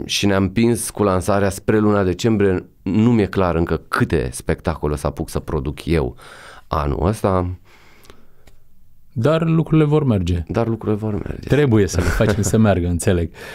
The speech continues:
Speaker 2: Uh, ok, uh, acum dacă tot am vorbit, uh, despre Sierra Nevada, uh, este propunerea,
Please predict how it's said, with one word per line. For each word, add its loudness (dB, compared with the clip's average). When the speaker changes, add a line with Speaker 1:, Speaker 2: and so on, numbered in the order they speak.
Speaker 2:
Uh, 4
ok, -2
uh, 4
acum 0
dacă 2
tot 0
am 4
vorbit, 2
uh, 2
despre 2
Sierra 2
Nevada, 2
uh, 0
este 4
propunerea, 4